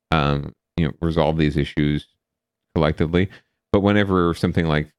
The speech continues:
you know, school closure comes up, or, you know, whatever, critical race theory, or whatever, whatever you want, right? Like, b-, banning books or, um, or a shooting, school shooting,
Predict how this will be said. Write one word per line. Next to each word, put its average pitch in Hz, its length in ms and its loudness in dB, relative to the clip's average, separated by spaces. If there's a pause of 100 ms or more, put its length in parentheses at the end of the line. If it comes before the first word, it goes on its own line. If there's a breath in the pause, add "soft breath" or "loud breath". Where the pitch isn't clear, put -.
(240)
you 78 100 -4
know, 76 60 -6
school 85 300 -2
closure 78 460 0
comes 73 300 -2
up, 71 260 0
or, 73 540 0 (100)
you 82 60 2
know, 71 140 2
whatever, 76 380 0
critical 78 320 0
race 76 240 0
theory, 76 200 2
or 73 40 2
whatever, 95 240 2
whatever 123 340 0
you 78 120 0
want, 73 340 0
right? 76 200 2
Like, 76 180 -2
b-, 76 80 0
banning 76 340 0
books 76 360 -2
or, 65 300 -4
um, 64 240 -16 (460)
or 78 140 2
a - 20 0
shooting, 78 380 0
school - 260 -2
shooting, 80 440 0